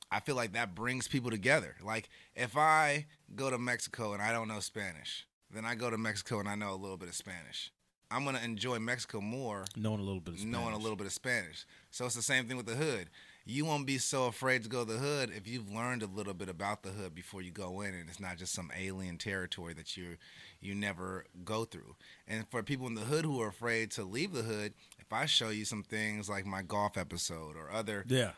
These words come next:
Speaker 1: other things going on outside the hood, and y-, or they just see me as someone with hood validation operating outside the hood, I'm an example to them that, hey,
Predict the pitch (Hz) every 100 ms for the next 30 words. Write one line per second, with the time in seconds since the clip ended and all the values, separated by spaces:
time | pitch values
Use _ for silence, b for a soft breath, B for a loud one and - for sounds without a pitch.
0 | - 120 123 120 123 113 107 110 113 107
1 | 104 101 95 - 110 113 95 98 101 87
2 | 85 - B B - - 107 101 101 -
3 | _ 151 170 170 156 151 170 151 139 180
4 | 151 123 147 135 131 123 120 b b b
5 | b _ _ _ _ 113 127 - - 104
6 | 147 147 143 131 - _ - - 113 135
7 | 139 127 139 151 127 110 120 135 135 127
8 | 120 123 - 127 113 117 127 117 107 b
9 | _ 123 160 175 135 107 120 113 113 107
10 | - 107 113 110 101 143